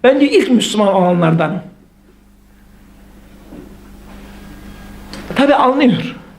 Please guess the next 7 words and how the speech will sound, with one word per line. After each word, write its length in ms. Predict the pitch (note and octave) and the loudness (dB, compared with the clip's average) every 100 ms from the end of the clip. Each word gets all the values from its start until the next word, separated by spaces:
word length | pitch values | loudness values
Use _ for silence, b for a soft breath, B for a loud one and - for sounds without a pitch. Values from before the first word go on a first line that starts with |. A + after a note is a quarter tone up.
| - - - - - - - - - - - | -20 -20 -20 -20 -20 -20 -20 -20 -20 -20 -4
"Peki," 280 | A3+ C4+ D4 | 0 2 2
diyor, 200 | A#3+ E3+ | 2 4
"diğer 320 | A3 C#4 C#4 | 4 2 0
kar-, 240 | A#3+ A3 G#3+ | 0 -2 -2
arkadaşların 720 | G3 F#3+ G#3+ G#3+ G#3+ A#3+ C#4 | -2 -2 0 0 0 0 2
nerede?" 300 | A#3+ F#3+ F3 | 0 0 0
diyor. 320 | E3 D3+ D#3+ | 0 -2 -4